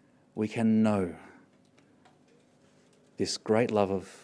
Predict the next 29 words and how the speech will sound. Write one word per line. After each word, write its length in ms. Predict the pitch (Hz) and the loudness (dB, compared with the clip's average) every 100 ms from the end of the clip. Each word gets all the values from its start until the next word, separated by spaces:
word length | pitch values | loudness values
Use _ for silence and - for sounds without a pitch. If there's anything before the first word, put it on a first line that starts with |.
| - - - | -20 -20 -6
that 220 | 98 98 | -2 0
you 100 | 98 | -2
have 200 | 92 92 | -4 -6
for 220 | - 98 82 | -8 -16 -14
us, 360 | - - - - - | -12 -12 -14 -20 -14
and 100 | - | -6
we 80 | 101 | -4
can 220 | 107 120 | -2 0
rest 420 | 110 104 - - - | 2 0 -2 -10 -10
in 140 | 104 | -8
it. 340 | 87 78 - - - - - | -8 -10 -14 -16 -20 -20 -2
Please 180 | 160 160 | 0 0
help 140 | 135 | 0
us 120 | 123 | -2
to 80 | - | -4
do 140 | 113 107 | -2 0
that, 220 | 110 - | 0 -2
Father. 340 | 117 113 123 120 _ _ _ _ _ - - - - - - - - - | -4 -2 -4 -8 _ _ _ _ _ -16 -12 -10 -12 -16 -16 -16 -16 -14
Um, 360 | 98 92 90 90 - - | -8 -6 -8 -10 -16 -18
I 60 | - | -12
pray 220 | - 117 | -4 -2
for 100 | 110 | 0
any 360 | 117 120 113 90 | 4 4 4 0
here 140 | 110 | -4
this 220 | 107 - | -4 -2
morning 320 | 107 101 95 92 | 0 2 0 -2
who 320 | 98 90 87 - - - - - - - - - _ _ _ _ | -2 -2 -4 -12 -20 -20 -20 -20 -20 -20 -20 -20 _ _ _ _
do 160 | 117 113 | 4 6
need 480 | 110 110 107 98 | 6 4 2 -2